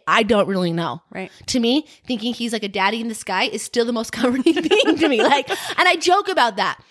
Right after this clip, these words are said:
Speaker 1: Do I actually think that's what it is? No. But I
Speaker 2: Right.
Speaker 1: also know that my brain can't comprehend exactly what it is. But I have enough of a relationship that I don't have to know.
Speaker 2: Yeah.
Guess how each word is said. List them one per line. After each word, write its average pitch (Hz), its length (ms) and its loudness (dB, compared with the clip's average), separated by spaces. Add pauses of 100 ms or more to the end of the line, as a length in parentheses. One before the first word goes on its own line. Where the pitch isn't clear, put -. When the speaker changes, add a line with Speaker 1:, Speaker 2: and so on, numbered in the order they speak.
(280)
Speaker 1:
Do 302 120 2
I 320 180 2
actually 262 380 -2
think 262 120 -6
that's 233 200 -4
what 226 80 -4
it 220 80 -2
is? 247 200 -4
No. 214 520 0
But 151 100 -6
I 254 40 4
Speaker 2:
Right. 262 100 4
Speaker 1:
also 294 200 0
know 262 120 -2
that 247 100 -2
my 220 140 2
brain 226 240 -2
can't 233 260 -6
comprehend 214 560 -6
exactly 185 460 -4
what 202 100 -4
it - 140 -6
is. 214 260 -4 (500)
But 226 140 2
I 220 120 4
have 240 200 0
enough 214 300 0
of 240 100 -6
a 226 60 -4
relationship 202 800 -4
that 190 100 -2
I 190 80 4
don't 214 160 0
have - 380 -2
to - 160 -8
know. - 240 -10
Speaker 2:
Yeah. 135 220 -14